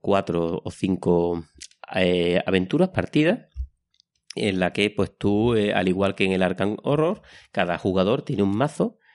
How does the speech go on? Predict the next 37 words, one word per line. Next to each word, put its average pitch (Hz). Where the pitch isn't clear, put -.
que 127
lo 135
que -
tiene 117
es 175
el, 95
el, 90
el, 85
pues, 82
cuáles 90
son 120
la, 87
la, 82
los, 98
los 90
recursos 87
de 123
los 127
que -
dispone 95
su 135
personaje. 113
Cada 98
jugador 107
es 117
un 101
personaje, 120
pues 95
tú 92
tienes, 92
pues, -
tu -
maga 151
y 110
tienes 90
tus 87
hechizos, 156